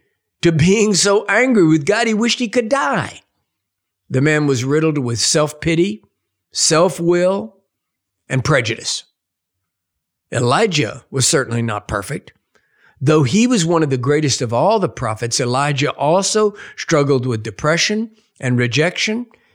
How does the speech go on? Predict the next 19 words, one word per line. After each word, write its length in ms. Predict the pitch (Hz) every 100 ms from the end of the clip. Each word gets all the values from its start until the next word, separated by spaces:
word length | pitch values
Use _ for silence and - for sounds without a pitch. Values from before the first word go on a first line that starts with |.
| _
and 560 | - 247 240 233 226 196 -
a 60 | 160
bit 260 | 165 214
of 60 | 170
a 80 | 151
persecution 840 | - 175 151 143 151 139 117 117
complex. 760 | 120 123 107 104 113 - - - _ _ _ _ _ _ _ _ _ _ _ _ -
In 120 | 143
fact, 420 | 123 185 151 139 -
Elijah, 840 | 151 156 214 196 139 127 139 127 -
that 240 | 135 196
great 280 | 165 165 165
man 220 | 139 127
of 120 | 120
God, 240 | 123 117 120
also 380 | 143 143 - 180
battled 560 | 143 127 123 131 139 - _ _ -
a 120 | 120
shocking 840 | 117 - - 165 165 - 170 175